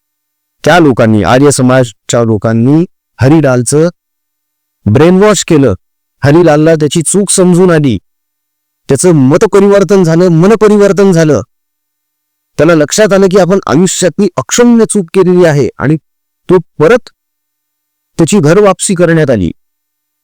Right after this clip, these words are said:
ही गोष्ट कळली तथाकथित महात्म्याला. त्या दिवसानंतर त्यांनी हरिलालचं तोंड सुद्धा बघितलं नाही. का? तर हरिलाल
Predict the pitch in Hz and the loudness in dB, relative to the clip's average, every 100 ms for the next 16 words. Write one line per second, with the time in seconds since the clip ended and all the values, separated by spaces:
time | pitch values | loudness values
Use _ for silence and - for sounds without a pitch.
0 | _ _ _ _ 139 180 175 170 196 175 | _ _ _ _ -2 2 2 0 0 0
1 | 170 175 208 233 - _ _ _ _ _ | 2 2 0 -2 -6 _ _ _ _ _
2 | _ _ _ _ _ _ _ _ - 156 | _ _ _ _ _ _ _ _ -6 -4
3 | 185 175 196 170 165 185 180 180 127 - | -2 0 0 0 -2 0 0 2 0 -2
4 | 165 190 160 175 156 196 185 160 165 202 | -2 0 0 0 0 0 0 0 0 2
5 | 220 226 170 175 190 123 131 180 170 160 | 0 0 0 0 2 2 0 2 0 0
6 | 180 - 180 226 190 180 180 170 175 165 | -4 0 0 0 -2 -2 0 0 0 -2
7 | 156 110 147 202 233 _ _ _ _ _ | -2 -2 -2 -2 -4 _ _ _ _ _
8 | _ _ _ _ _ - 175 131 156 185 | _ _ _ _ _ -4 -2 0 2 2
9 | 175 196 | 2 0